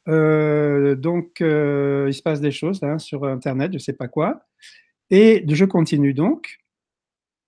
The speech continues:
que je n'étais pas très efficace, euh, quand je faisais la kinésithérapie. Donc, euh, j'ai fréquenté quatre écoles d'ostéopathie,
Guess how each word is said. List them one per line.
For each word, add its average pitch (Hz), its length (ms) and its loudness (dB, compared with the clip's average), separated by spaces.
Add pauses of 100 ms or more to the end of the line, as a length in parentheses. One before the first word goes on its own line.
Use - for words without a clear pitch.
(420)
que 175 120 0
je 156 80 0
n'étais 170 240 2
pas 190 140 0
très 165 260 -2
efficace, 175 580 -2
euh, 143 320 0
quand 156 180 -4
je 143 60 -6
faisais 151 240 -2
la 143 80 0
kinésithérapie. 151 800 -6 (560)
Donc, 185 340 2
euh, 185 140 4
j'ai 170 960 2
fréquenté 165 520 -2
quatre 165 240 -2
écoles 165 320 0
d'ostéopathie, 139 840 -4